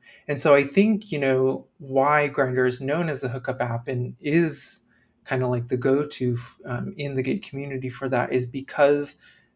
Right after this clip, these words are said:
decades ago, gay men were denied the ability to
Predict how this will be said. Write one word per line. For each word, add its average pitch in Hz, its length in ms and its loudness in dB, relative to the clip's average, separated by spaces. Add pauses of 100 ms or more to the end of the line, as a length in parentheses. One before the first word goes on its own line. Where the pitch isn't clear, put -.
(220)
decades 156 440 2
ago, 131 540 0 (600)
gay 135 180 4
men 127 280 2
were 123 160 2
denied 127 920 0 (1300)
the 147 180 0
ability 127 720 4
to 117 760 0